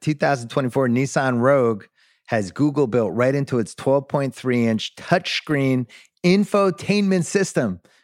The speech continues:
With Google Maps, Assistant, and more right there, you can really see what's up ahead, and you don't even need to connect your phone. Find your new adventure with a Nissan S U V. Learn more about the Rogue, Pathfinder, and Armada S U Vs at nissan U S A dot com.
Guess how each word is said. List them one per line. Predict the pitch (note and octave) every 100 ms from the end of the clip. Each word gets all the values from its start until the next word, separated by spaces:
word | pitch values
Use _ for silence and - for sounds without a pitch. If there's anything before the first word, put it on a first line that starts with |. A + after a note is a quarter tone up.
| -
With | A#2+ G2+
Google | D3 D#3 D#3
Maps, | C3+ C3 A#2 A2+
Assistant, | - A#2+ - A2+
and | G#2+
more | A2 G#2
right | G#2 G2
there, | G2+ F#2
you | F2+
can | G#2 F#2+
really | G#2 G#2+
see | - F#2+
what's | F#2+ F2+
up | F2
ahead, | F2 G#2 G#2+ G2 _ _
and | - F#2
you | F#2
don't | B2+ C3
even | B2+
need | C3 A#2
to | B2
connect | C3 A#2 B2
your |
phone. | - F#2+ E2 - _ - _ _
Find | A#2 A2+
your | A2 A2
new | C3+ D3+
adventure | C#3 C#3+ D3
with | C#3 A2+
a | A2+
Nissan | C3 D3+ - D3 D3
S | C#3 -
U | B2
V. | A#2+ D3 E3 F3 _ _ _ -
Learn | C3+ D#3 E3+
more | D#3+ D3
about | B2 A#2 A2
the | G#2+
Rogue, | A#2+ B2+ A2+
Pathfinder, | - A#2+ - A2+ A2 G#2+
and | G2
Armada | F#2+ F#2+ G2 G2 F2+
S | F#2+ -
U | E2+
Vs | F2 E2
at | F2+ D#2+ -
nissan | G#2 A#2+ - G#2 G2
U | F#2+
S | F2+ -
A | E2 C#2 E2+ _ -
dot | D#2+ -
com. | - -